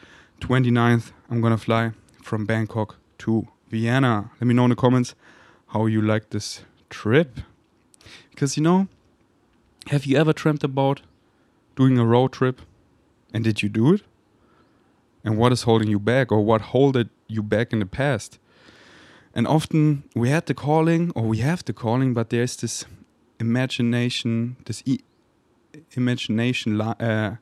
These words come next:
rope or chain that is holding us back, and figure out what that is. 'Cause so often we're stuck in our routines that,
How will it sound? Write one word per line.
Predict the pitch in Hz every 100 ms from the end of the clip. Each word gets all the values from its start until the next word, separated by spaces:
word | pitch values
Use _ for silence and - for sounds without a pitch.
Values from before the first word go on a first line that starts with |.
| _ _ _ _ _
rope | 110 117 139 180 - - -
or | 107
chain | - 117 123 139 139
that | 110
is | 110
holding | - 135 117 107
us | -
back, | - 120 175 - _ _ _ _ _ _ _ _ _
and | - -
figure | 147 139
out | 127
what | 113 110
that | 104
is. | 123 113 - - _ _ _ -
'Cause | 113
so | 143 117
often | 151 135
we're | 123
stuck | - 127 131
in | 123
our | 113 113
routines | 110 107 135 131 -
that, | 104